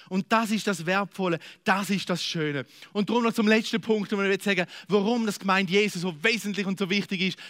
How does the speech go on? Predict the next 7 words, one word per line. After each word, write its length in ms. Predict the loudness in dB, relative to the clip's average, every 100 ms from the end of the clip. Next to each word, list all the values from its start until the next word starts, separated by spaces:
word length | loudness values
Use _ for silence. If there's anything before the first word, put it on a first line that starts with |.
| -4
Weil 380 | 4 6 6 6
wir 140 | 4
einen 160 | 4 2
gemeinsamen 800 | 2 4 6 4 4 2 2 0
Auftrag 800 | 2 4 2 -2 0 2 2 4
haben. 420 | 6 6 4 0 -6 -16 _ _ _ -20 -20 -20 -20 -20 -20 _
Gott 400 | 2 6 6 4